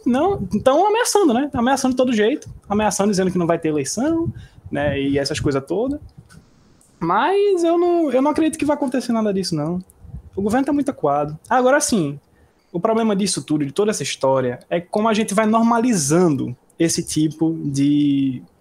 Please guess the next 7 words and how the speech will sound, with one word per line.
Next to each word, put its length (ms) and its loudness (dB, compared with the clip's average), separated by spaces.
de 100 -2
situação. 720 -2
E 80 2
quando 200 4
a 60 4
gente 300 4
vê, 440 2